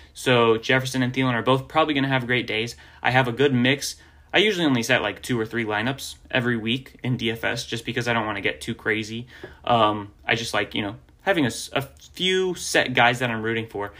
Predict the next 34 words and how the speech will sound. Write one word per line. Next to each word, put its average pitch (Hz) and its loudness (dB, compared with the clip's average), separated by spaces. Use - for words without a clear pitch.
So 143 4
I 147 6
usually 160 2
only 127 2
set 117 -2
two 127 0
or 113 -2
three, 117 -2
but 120 4
I 123 4
have 139 2
Justin 135 0
Jefferson 123 0
and 123 4
Adam 117 2
Thielen 120 -2
in 113 -2
at 120 2
least 139 2
one 127 4
out 104 0
of - -6
all 113 0
three 113 -2
of 101 -2
them. 101 -6
I 101 -2
have 104 -4
both. 95 -6
So 143 4
Justin 160 2
Jefferson, 135 2
Thielen, 110 -2
great 131 4